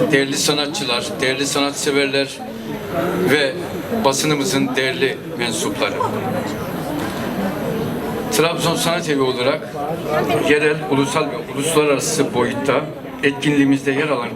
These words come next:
konuklarımızın katılımıyla on beşinci Uluslararası Sanat Günlerinin açılışını bugün gerçekleştiriyoruz.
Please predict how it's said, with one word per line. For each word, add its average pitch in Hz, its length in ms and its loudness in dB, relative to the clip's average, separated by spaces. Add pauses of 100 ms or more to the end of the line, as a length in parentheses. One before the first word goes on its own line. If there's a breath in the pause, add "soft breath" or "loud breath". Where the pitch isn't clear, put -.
konuklarımızın 127 720 0
katılımıyla 135 680 0 (1120)
on 180 200 4
beşinci 143 440 2
Uluslararası 143 640 0
Sanat 156 420 0
Günlerinin 135 480 2
açılışını 147 600 -2
bugün 139 280 0 (300)
gerçekleştiriyoruz. 139 1040 0